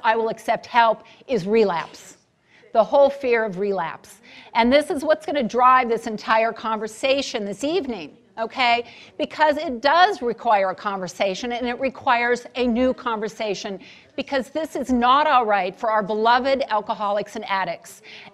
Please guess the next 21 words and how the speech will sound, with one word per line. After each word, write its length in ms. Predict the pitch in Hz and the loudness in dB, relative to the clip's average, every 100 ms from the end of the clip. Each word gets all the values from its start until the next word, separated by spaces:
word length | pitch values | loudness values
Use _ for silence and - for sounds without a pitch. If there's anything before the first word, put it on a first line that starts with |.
| - | 0
Every 340 | 262 285 330 | 2 2 -2
li-, 160 | 277 269 | 2 2
relapse 680 | 262 277 269 233 202 208 - | 2 2 4 4 2 -2 -8
comes 360 | - 233 226 | -6 -4 -4
with 160 | 240 220 | -4 -4
a 60 | 202 | -2
risk 580 | 214 220 - - - - - - | -2 -2 -6 -16 -20 -20 -20 -10
and 140 | 226 | -6
a 60 | 220 | -6
price 840 | - - 311 330 143 - - - _ _ _ _ _ _ _ _ | -8 0 2 2 -2 -14 -20 -20 _ _ _ _ _ _ _ _
that 160 | 254 240 | -2 0
may 220 | 247 247 | 0 0
be 160 | 214 - | -2 -4
too 240 | - 294 | -4 -6
high 320 | 262 233 208 | 0 0 0
for 180 | 202 226 | -2 -8
any 240 | - 214 220 | -6 -6 -6
of 100 | 202 | -6
us 160 | 202 | -6
to 80 | 226 | -10
pay, 480 | - 226 208 170 | -10 -4 -4 -4